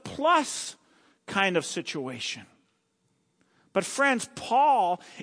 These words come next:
in Galatians says, "Let these people be accursed." He says, "Let them be accursed because they are leading people astray." Understand this morning, Jesus plus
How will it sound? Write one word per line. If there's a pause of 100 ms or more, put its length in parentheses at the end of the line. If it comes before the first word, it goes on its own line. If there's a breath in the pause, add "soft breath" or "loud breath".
in
Galatians
says,
"Let
these
people
be
accursed." (1080)
He
says,
"Let
them
be
accursed
because
they
are
leading
people
astray." (260 loud breath)
Understand
this
morning, (300 loud breath)
Jesus (300 loud breath)
plus